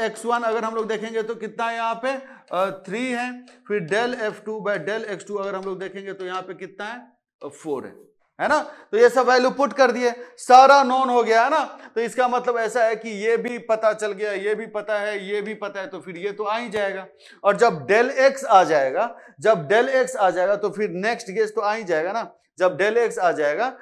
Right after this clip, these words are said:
तो नेक्स्ट गेस क्या रहेगा? अ, एक्स वन वन कितना रहेगा? एक्स वन नॉट plus del एक्स वन नॉट, है कि नहीं? तो आप अगर देखें तो नेक्स्ट गेस अब यहाँ से कितना रहेगा? तो नेक्स्ट गेस अगर एक्स वन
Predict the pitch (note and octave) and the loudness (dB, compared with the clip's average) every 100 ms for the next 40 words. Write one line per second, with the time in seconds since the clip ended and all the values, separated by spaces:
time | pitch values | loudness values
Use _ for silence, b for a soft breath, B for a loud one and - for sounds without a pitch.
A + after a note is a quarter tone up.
0 | B B G3+ F#3+ G#3 G3 F#3 G#3+ G3+ A#3 | B B 0 0 -2 -4 -4 -4 -2 -2
1 | F3+ D#3 D#3 C#3 D3 D#3 E3 E3 F#3 F#3 | 0 0 0 -2 0 0 0 -2 -4 -6
2 | G3+ G#3 G#3+ G#3+ A3+ - G#3+ D3 C#3 D#3 | -6 -4 -4 -6 -8 -4 0 0 -2 -4
3 | G3+ G3 A3 A#3 F#3 G3+ A#3 - b b | -6 -4 -4 -2 0 0 -2 -8 b b
4 | - B3+ B3+ F3+ A#3+ B3 A#3+ A#3 A#3+ A3+ | 0 2 4 6 4 4 -2 -2 -2 -2
5 | A3+ A3 - _ _ _ _ _ - F#3 | -6 -8 -20 _ _ _ _ _ -4 -4
6 | G3+ C#4+ F3 - B B A3 G#3+ G#3+ G#3 | 0 -2 -2 -8 B B 2 2 4 0
7 | G3 F3+ D#3+ A3+ A#3 A3+ F#3 G3 G#3+ F#3+ | 0 0 -2 -4 -2 -2 0 -4 -6 -4
8 | G3+ G#3 G3 F#3+ F#3+ G3 F#3+ F3+ G3+ G3 | -4 -4 -6 -4 -4 -4 -6 -10 -8 -8
9 | G3+ A3 C4 B3+ B B _ F#3+ G3 F#3 | -6 -6 -8 -12 B B _ 0 0 0
10 | A3 G3+ F#3+ G#3 G#3 F#3+ G3+ G3+ G3+ - | -4 -6 -4 -4 -4 -6 -6 -6 -8 -8
11 | G3+ A3+ A3+ | -4 -4 -6